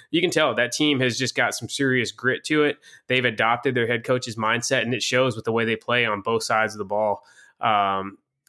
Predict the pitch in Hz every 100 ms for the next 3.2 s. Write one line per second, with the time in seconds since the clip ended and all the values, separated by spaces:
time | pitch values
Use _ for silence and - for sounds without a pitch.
0 | _ _ - - - - _ - 123 104
1 | 101 127 123 - 147 143 147 143 - 180
2 | 170 139 135 135 120 123 135 131 139 127
3 | 123 117